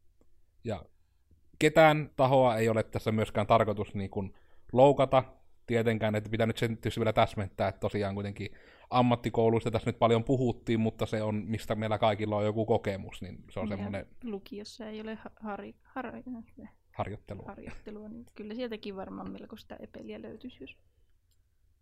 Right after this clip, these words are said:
Speaker 1: Näinpä, että tämä ei niinkään ota, niinku, että tarkoitus ei ole ottaa kantaa, niinku, siihen oppilaitokseen, vaan enemmän ehkä siihen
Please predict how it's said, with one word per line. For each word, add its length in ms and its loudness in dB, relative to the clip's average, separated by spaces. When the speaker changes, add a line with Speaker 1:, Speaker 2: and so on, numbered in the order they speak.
Speaker 1:
Näinpä, 280 -2
että 100 -4
tämä 220 2
ei 80 2
niinkään 340 2
ota, 360 4
niinku, 160 0
että 100 -4
tarkoitus 380 6
ei 80 2
ole 160 4
ottaa 260 0
kantaa, 460 4
niinku, 240 -2
siihen 320 -4
oppilaitokseen, 680 2
vaan 120 2
enemmän 380 0
ehkä 200 -4
siihen 500 -6